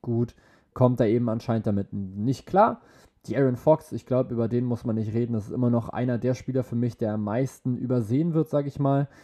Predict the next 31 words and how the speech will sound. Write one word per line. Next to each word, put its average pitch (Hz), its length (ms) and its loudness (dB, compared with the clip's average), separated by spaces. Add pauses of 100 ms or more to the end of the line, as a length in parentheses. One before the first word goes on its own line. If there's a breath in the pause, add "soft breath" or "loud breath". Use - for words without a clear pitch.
(280 loud breath)
wenn's 123 300 0
einfach 120 320 -2
um 131 160 -2
so 107 180 -2
wirklich, 123 400 2
wirklich 123 300 -2
gute 127 260 -4
Point 131 300 2
Guards 120 160 -2
geht 120 180 -4
in 113 80 -2
dieser 104 240 0
Liga. 120 380 2 (280 soft breath)
Mit 104 120 -2
fünfundzwanzig 143 760 2
Punkten 139 280 4
und 117 120 0
sieben 123 260 -2
Assists 123 380 0
müsste 127 280 -2
man 127 180 -2
viel, 185 300 0
viel 143 160 0
mehr 131 220 4
über 107 160 0
ihn 107 120 0
reden, 107 360 0 (420 soft breath)
macht 113 280 0
aber 101 160 0
eben 87 160 -6
keiner. 82 340 -10